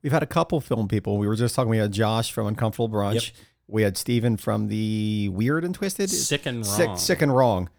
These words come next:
Speaker 1: Uh, because
Speaker 2: No, he doesn't
Speaker 1: I
Speaker 2: wanna be sick and twisted because
Speaker 1: because that, well, there used to
Speaker 2: that was
Speaker 1: be
Speaker 2: Spike and Mike.
Speaker 1: Yeah, they, uh, the Enzian used to show the Sick
Speaker 2: Yeah.
Speaker 1: and Twisted Animation Festival when
Speaker 2: Yeah,
Speaker 1: I
Speaker 2: it's where
Speaker 1: first came to
Speaker 2: Beavis and,
Speaker 1: town.
Speaker 2: where Beavis and Butthead got
Speaker 1: Beavis
Speaker 2: its
Speaker 1: and
Speaker 2: start.
Speaker 1: Butthead was there. I remember seeing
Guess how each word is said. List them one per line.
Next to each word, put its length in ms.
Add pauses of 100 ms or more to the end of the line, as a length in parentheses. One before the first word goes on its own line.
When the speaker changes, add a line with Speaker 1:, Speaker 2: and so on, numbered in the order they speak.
(120)
Speaker 1:
Uh, 60
because 320
Speaker 2:
No, 60
he 60
doesn't 180
Speaker 1:
I 20
Speaker 2:
wanna 140
be 100
sick 280
and 120
twisted 600
because 320
Speaker 1:
because 200
that, 180
well, 120
there 120
used 320
to 60
Speaker 2:
that 20
was 140
Speaker 1:
be 40
Speaker 2:
Spike 220
and 100
Mike. 400 (100)
Speaker 1:
Yeah, 160
they, 380 (200)
uh, 300
the 160
Enzian 480
used 220
to 80
show 340
the 340
Sick 220
Speaker 2:
Yeah. 40
Speaker 1:
and 80
Twisted 460
Animation 500
Festival 320
when 40
Speaker 2:
Yeah, 80
Speaker 1:
I 20
Speaker 2:
it's 100
where 100
Speaker 1:
first 120
came 140
to 60
Speaker 2:
Beavis 120
and, 80
Speaker 1:
town. 180 (180)
Speaker 2:
where 180
Beavis 260
and 100
Butthead 280
got 120
Speaker 1:
Beavis 80
Speaker 2:
its 100
Speaker 1:
and 120
Speaker 2:
start. 220
Speaker 1:
Butthead 160
was 160
there. 440
I 40
remember 320
seeing 540